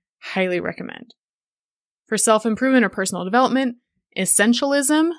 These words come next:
The Disciplined Pursuit of Less. That is by Greg McKeown, and it is a kickstart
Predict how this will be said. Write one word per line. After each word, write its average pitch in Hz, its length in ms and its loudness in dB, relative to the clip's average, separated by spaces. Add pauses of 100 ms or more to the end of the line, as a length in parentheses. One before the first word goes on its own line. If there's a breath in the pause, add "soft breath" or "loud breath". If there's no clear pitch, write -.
The 185 100 0
Disciplined 196 500 -2
Pursuit 196 460 -6
of 180 200 -10
Less. 190 480 -4 (720)
That 196 180 2
is 196 140 0
by 190 180 -2
Greg 185 280 0
McKeown, 220 600 0
and 196 320 0
it 202 220 2
is 214 260 4
a 190 320 0 (380)
kickstart 175 680 0